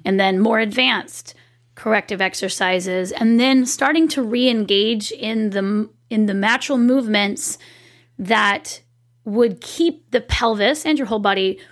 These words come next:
more nourished so that you wouldn't have this symptom. You, you have a mechanical nutritional deficiency.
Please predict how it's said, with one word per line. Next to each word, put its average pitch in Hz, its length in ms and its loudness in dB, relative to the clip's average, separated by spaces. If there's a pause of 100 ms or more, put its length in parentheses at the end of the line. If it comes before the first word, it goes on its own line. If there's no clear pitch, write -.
(120)
more 247 300 4
nourished 240 580 2
so - 160 -6
that 214 160 -2
you 220 140 -2
wouldn't 247 320 0
have 202 560 0
this 190 180 -4
symptom. 185 1000 -2 (600)
You, 262 260 0
you 254 160 0
have 277 140 0
a 311 40 4
mechanical 311 880 0 (200)
nutritional 240 760 0
deficiency. 185 1080 -6